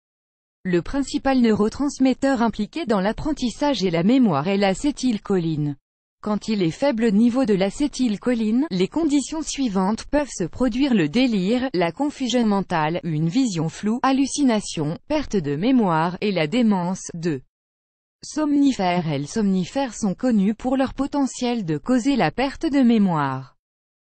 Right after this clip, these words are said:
En Bienne, le médicament populaire a été prétendu être le médicament de l'amnésie, parce que ceux qui l'utilisent l'expérience de la marche du sommeil, les terreurs nocturnes,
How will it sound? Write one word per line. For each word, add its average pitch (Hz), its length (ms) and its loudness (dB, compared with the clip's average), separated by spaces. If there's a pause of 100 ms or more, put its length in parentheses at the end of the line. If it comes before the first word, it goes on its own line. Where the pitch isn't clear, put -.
(220)
En 294 100 4
Bienne, 156 420 0
le 185 160 2
médicament 254 640 2
populaire 180 580 -2
a 202 80 2
été 175 220 0
prétendu 240 600 0
être 185 440 0
le 226 160 0
médicament 262 600 0
de 214 100 2
l'amnésie, 208 840 2
parce 185 240 -4
que 226 140 -2
ceux 214 160 -4
qui 240 200 -6
l'utilisent 269 540 0
l'expérience 226 800 0
de 180 100 -2
la 156 200 0
marche 214 340 -2
du 151 180 -4
sommeil, 180 640 0
les 175 200 -2
terreurs 175 520 -2
nocturnes, 196 680 -2